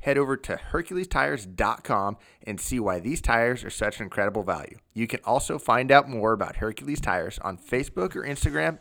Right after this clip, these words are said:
at Hercules Tires. All right, everybody, welcome back to another episode. It's the first episode of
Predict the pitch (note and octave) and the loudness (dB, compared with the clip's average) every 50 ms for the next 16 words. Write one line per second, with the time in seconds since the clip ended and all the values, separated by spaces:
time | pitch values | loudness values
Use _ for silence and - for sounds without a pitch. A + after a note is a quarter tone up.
0 | - - G#2+ - - - G#2 G2+ F#2+ A2+ A2+ A2 B2 B2 - - G#2 E2+ - - | -6 -6 -6 -6 -6 -8 -8 -8 -6 -6 -6 -4 -4 -2 2 2 2 2 0 -8
1 | - - - - _ _ _ _ _ _ _ _ _ _ _ _ _ _ _ _ | -12 -18 -18 -18 _ _ _ _ _ _ _ _ _ _ _ _ _ _ _ _
2 | _ _ _ _ _ _ _ _ _ _ _ _ _ _ _ _ _ _ - _ | _ _ _ _ _ _ _ _ _ _ _ _ _ _ _ _ _ _ -20 _
3 | _ - D#2 A#2 D#3+ F3+ G3 G#3+ A3+ A#3 G#3 F3+ E3+ E3+ D3 D3 E3+ F#3+ E3 B2 | _ 2 6 6 8 8 8 8 8 8 6 8 6 6 8 8 8 8 10 10
4 | A2 A2+ C3+ D#3 - F3 B2+ A2+ C3 D#3 E3+ - - - C#3 A#2+ A2 G2+ G2 G2 | 10 10 10 8 8 6 6 6 6 4 4 0 2 6 8 8 8 8 6 6
5 | G2 G#2+ A#2+ C#3 G#3 G#3 - - C3+ D#3 - - E3+ - - C#3+ A2 F#2+ F2+ F#2 | 6 6 6 6 8 6 6 6 6 4 4 2 0 4 6 6 8 8 6 4
6 | - - G#2 F2+ - - - - - C#3 E3+ A3 A3+ - - - D#3+ E3 - - | 4 4 2 2 2 2 -4 2 4 6 6 6 6 4 2 2 2 4 4 2
7 | E3+ - - F3 F3+ F#3 F#3 - B2 B2+ A#2+ A#2+ A#2+ A2 - | 2 4 6 6 6 6 8 8 8 8 8 8 6 4 0